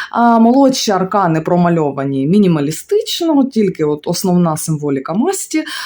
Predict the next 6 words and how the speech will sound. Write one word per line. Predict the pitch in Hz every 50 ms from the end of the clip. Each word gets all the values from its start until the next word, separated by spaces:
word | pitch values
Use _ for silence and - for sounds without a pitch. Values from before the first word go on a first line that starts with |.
| - -
А, | - 208 208 208 202 196 196
мазь | 190 190 196 220 233 233 233 -
мечів | 202 190 190 190 - - - 190 165 - - -
у | - 160
нас | 160 160 151 143 139 - -
тут, | - - - 131 127 -